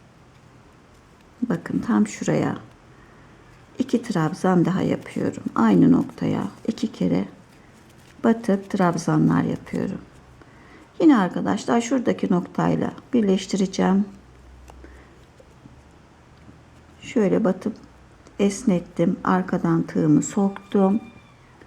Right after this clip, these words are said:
Ve ipimi geçirdim. Şimdi hemen ilk noktaya batıp bir sık iğne yapıyorum.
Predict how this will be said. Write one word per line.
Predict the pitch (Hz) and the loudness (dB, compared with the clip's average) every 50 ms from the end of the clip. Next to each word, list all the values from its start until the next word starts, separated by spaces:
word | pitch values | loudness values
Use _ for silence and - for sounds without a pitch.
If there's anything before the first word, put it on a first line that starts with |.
| - - - - - - - - - - - - - - - - - - - - - | -20 -20 -20 -20 -20 -20 -20 -20 -20 -20 -20 -20 -20 -20 -20 -20 -20 -20 -8 -2 0
Ve | 196 185 175 190 196 - - - - - - - - - - - - - - - - - - - 1077 1077 - - - 1077 1077 1077 1077 1077 - - - - - - - - - - - - - - - - - | 2 2 2 0 -4 -8 -12 -20 -20 -20 -20 -20 -20 -20 -20 -20 -20 -20 -20 -20 -20 -20 -20 -20 -20 -20 -20 -20 -20 -20 -20 -20 -20 -20 -20 -20 -20 -20 -20 -20 -20 -20 -20 -20 -20 -20 -20 -20 -18 -6 -4
ipimi | - - - - - - 95 - | -4 -4 -2 -2 -2 -2 0 0
geçirdim. | - - - - - - - - - - - - - - - - - - - - - - - - - - - - - - - - - - - - | -2 -2 -4 -4 -8 -10 -10 -12 -12 -14 -16 -16 -18 -20 -20 -20 -20 -20 -20 -20 -20 -20 -20 -20 -20 -20 -20 -20 -20 -20 -20 -20 -20 -20 -20 -18
Şimdi | - - - - - 294 277 247 214 190 170 170 170 165 170 175 196 214 - - - - - - - - - - - - - - - - - - - - - | -12 -8 -6 0 4 6 8 8 8 6 4 2 2 2 2 2 0 -2 -4 -10 -18 -20 -20 -20 -20 -20 -20 -20 -20 -20 -20 -20 -20 -20 -20 -20 -20 -20 -4
hemen | - - 285 240 214 196 185 180 185 202 202 - - - - - - - | 2 4 6 6 6 4 4 2 2 0 -2 -6 -10 -20 -20 -14 -2 2
ilk | 247 247 233 240 - - | 4 4 4 2 2 2
noktaya | 202 185 180 - - - 170 170 180 175 202 | 4 4 2 0 -2 -2 0 2 2 2 2
batıp | 185 185 - - 170 165 165 165 - - - | 0 -2 0 0 0 0 0 -2 -8 -4 0
bir | 190 190 | 2 2
sık | 185 - - - 185 - - | 2 0 -2 -4 -4 0 2
iğne | 202 196 208 202 | 2 4 4 4
yapıyorum. | 196 190 180 190 - 208 196 185 180 185 202 214 220 | 4 2 2 0 0 0 2 2 4 4 2 2 0